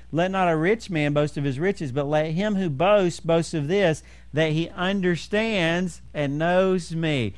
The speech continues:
The only good thing in my life is the extent to which I've come to know Christ as my Savior, and I'm gradually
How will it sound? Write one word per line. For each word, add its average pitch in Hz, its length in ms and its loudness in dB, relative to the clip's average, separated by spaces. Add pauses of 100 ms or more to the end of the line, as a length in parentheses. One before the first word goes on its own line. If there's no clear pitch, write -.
(200)
The 135 80 0
only 208 340 2
good 214 320 4
thing 220 200 0
in 214 100 0
my 214 160 0
life 180 400 2
is 135 140 -4
the 143 100 0
extent 160 480 -6
to 170 80 -4
which 165 280 -2
I've 170 360 0
come 202 260 -4
to 202 60 -4
know 190 180 -2
Christ 190 400 -2
as 143 100 -8
my 147 140 -2
Savior, 190 560 -2 (260)
and 151 200 0
I'm 156 320 2 (240)
gradually 170 840 0